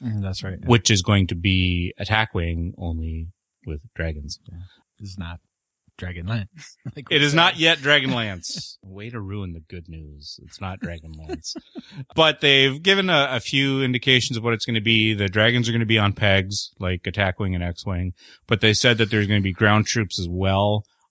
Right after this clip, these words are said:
Speaker 2: Uh, I haven't indicated whether that's gonna be Pogs, but WizKids uses Pogs a lot, so I assume those are gonna be Pogs or not full on. Uh,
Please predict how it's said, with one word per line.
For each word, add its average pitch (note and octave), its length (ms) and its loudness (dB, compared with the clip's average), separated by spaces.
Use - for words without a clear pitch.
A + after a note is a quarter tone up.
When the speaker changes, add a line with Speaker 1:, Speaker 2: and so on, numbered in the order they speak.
Speaker 2:
Uh, F#2 380 4
I - 40 2
haven't G2 240 2
indicated F#2+ 380 0
whether F2+ 200 0
that's F2 200 0
gonna F#2+ 120 0
be E2+ 100 2
Pogs, F#2 560 4
but F#2 120 -2
WizKids F#2 420 2
uses F2 260 0
Pogs F2+ 400 4
a F2+ 40 0
lot, F2 300 0
so - 180 -4
I G2+ 40 -2
assume G#2+ 300 2
those F#2+ 180 2
are - 20 0
gonna F2+ 140 2
be E2 200 -2
Pogs E2 600 2
or E2 420 0
not G2 300 2
full G2+ 240 0
on. E2+ 300 4
Uh, E2+ 160 2